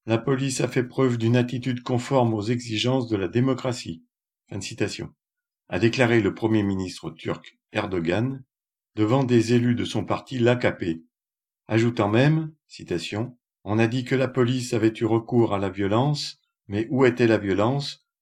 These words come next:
Du côté de tous ces terroristes, ces anarchistes,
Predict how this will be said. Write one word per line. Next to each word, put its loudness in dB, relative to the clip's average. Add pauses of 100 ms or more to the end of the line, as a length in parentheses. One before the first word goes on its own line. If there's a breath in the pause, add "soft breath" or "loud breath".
Du -8
côté 0
de -4
tous -10
ces -6
terroristes, 0
ces -4
anarchistes, -4